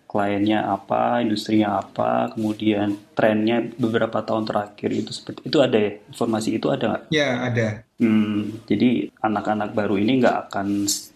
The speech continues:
Speaker 1: blank, bener-bener blank diterjunin ke klien tanpa knowledge apapun gitu, nggak, nggak, nggak, nggak kayak gitu kan ya?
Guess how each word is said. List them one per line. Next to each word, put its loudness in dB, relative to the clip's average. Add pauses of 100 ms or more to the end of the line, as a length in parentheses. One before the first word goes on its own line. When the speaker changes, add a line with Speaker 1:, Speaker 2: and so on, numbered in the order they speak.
(140)
Speaker 1:
blank, 0
bener-bener 0
blank 0 (240)
diterjunin 2
ke -2
klien 0
tanpa 0
knowledge -2
apapun -2
gitu, 0
nggak, 0
nggak, -6
nggak, -6
nggak 0
kayak -2 (100)
gitu -2
kan 0
ya? -2